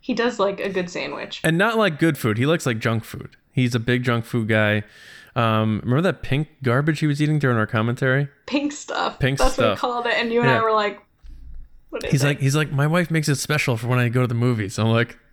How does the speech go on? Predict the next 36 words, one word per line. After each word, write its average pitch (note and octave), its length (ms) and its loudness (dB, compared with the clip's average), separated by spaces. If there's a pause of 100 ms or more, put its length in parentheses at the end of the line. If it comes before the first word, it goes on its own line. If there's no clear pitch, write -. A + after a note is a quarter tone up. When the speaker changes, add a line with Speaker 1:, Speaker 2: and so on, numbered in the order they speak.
(680)
Speaker 2:
"Well, G#2+ 140 0
I'm C3 80 0
not E3 140 0
sitting C#3+ 140 -2
next C3+ 180 -2
to - 60 -6
you D3 100 4
at - 60 4
the C#5+ 80 4
Speaker 1:
No, C#5 100 2
it F#4+ 80 0
Speaker 2:
movies." G4 160 2
Speaker 1:
was, G4 80 -2
like, G#4+ 180 0
Christmas C#4 540 -2
time. G3+ 640 -4
Speaker 2:
Oh, D3 180 4
was B2+ 180 0
it E3 40 0
Christmas G3 360 -2
time? A#3 240 -2 (160)
Speaker 1:
Yeah, D#4+ 320 2
it G#3+ 120 -4
was, B3+ 140 -2
like, A#3+ 200 0
whipped B3+ 320 0
cream C4 760 2
and G#3 380 -4
cherries B3+ 680 0
or C4 80 -4
something, B3+ 420 -2
Speaker 2:
Yeah. B3+ 760 0
Speaker 1:
or F3+ 320 -4
I G#3+ 160 0
don't F#3 120 -2
know. E3+ 300 -6